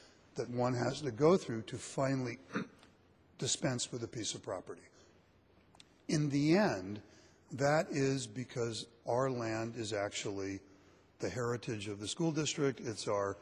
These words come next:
it's our trust with the students of San Francisco, and we have no way of knowing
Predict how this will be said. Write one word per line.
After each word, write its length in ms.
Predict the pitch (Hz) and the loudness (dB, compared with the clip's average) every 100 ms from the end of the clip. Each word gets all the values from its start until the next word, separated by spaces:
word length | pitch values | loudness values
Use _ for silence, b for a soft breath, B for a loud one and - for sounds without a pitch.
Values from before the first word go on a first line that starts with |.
| B B B | B B B
it's 200 | - 117 | -6 -2
our 140 | 110 104 | -2 -2
trust 520 | - 160 139 - - | 0 2 2 0 -4
with 180 | 110 - | -6 -4
the 80 | 110 | -6
students 480 | - 143 127 120 | -2 -2 -2 -4
of 200 | 127 110 | -4 -4
San 240 | - 143 113 | -4 -4 -4
Francisco, 800 | 107 - 160 - 156 139 135 131 B B B B | -6 -4 -2 0 2 2 2 0 B B B B
and 180 | - 123 | -6 -2
we 140 | 139 135 | 0 2
have 180 | 139 | 2
no 180 | 123 127 | 0 0
way 180 | 120 113 | 0 0
of 120 | 107 | 0
knowing 500 | 110 120 113 110 107 | -2 -2 -2 -4 -6